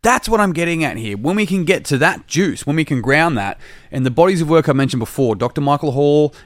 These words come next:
and Arne Maus put together both cognitive intentions and meta programs, which are patterns of thinking. They're the things you can go buy their books and read them, right? <laughs> A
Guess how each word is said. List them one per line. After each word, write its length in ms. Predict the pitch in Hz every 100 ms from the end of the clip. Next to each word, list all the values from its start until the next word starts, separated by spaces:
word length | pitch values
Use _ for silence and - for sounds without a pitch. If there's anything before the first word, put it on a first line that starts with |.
| -
and 140 | 107
Arne 380 | - 131 139 135
Maus 420 | 131 127 131 - -
put 160 | - 107
together 260 | 107 110 101
both 320 | 107 107 -
cognitive 380 | 131 143 143 139
intentions 640 | 135 135 123 131 127 123 - - - -
and 280 | 107 101
meta 180 | 104 139
programs, 580 | - 135 123 117 113 107
which 140 | 104
are 40 | 92
patterns 360 | - 139 151
of 100 | 151
thinking. 480 | - 143 127 113 110 - - - _
They're 200 | 110 123
the 80 | 117
things 260 | 139 117
you 120 | 98
can 120 | 107 98
go 180 | 135
buy 160 | 156 156
their 120 | 151
books 240 | 135 139 123
and 100 | 117
read 220 | 127 110
them, 180 | 92 90
right? 240 | 98 120
<laughs> 40 | -
A 180 | 104